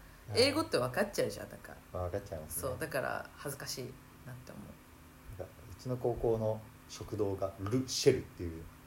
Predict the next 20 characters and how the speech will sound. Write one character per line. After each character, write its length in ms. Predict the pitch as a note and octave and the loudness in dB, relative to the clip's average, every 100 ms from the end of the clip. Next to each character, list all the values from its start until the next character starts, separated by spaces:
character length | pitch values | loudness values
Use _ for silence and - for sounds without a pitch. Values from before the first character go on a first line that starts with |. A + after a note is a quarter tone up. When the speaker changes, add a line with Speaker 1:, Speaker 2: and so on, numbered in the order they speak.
| G#2 - | -10 -6
Speaker 2:
お 580 | E3 E3 D3 C3+ B2+ C3+ | -2 0 0 0 -2 -4
ー、 60 | C3 | -6
フ 140 | - | -2
ラ 100 | C#3+ | -2
ン 40 | |
ス 140 | C#3+ C3+ | -2 -4
語 80 | C3 | -6
か。 180 | B2 A2 - - - - - - - - - | -6 -8 -12 -20 -20 -20 -20 -20 -16 -16 -8
Speaker 1:
意 60 | A2+ | -4
味 100 | G#2+ | 0
わ 120 | F2+ | 0
か 100 | F2 | 0
ん 20 | |
な 60 | F2 | -2
い 20 | |
ん 40 | F2 | -4
で 40 | |
す 80 | F2 | -6
け 60 | |
ど。 80 | D#2 | -8